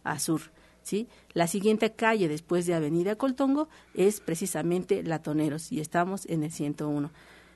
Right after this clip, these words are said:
Los teléfonos a los cuales pueden hacer sus citas,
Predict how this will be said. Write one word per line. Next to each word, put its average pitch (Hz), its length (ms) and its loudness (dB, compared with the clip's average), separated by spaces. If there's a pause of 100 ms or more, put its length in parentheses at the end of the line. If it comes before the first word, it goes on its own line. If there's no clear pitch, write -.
(440)
Los 233 220 12
teléfonos 269 540 6
a 220 40 6
los 196 120 2
cuales 208 260 4
pueden 202 320 4
hacer 208 420 0
sus - 300 0
citas, 226 460 0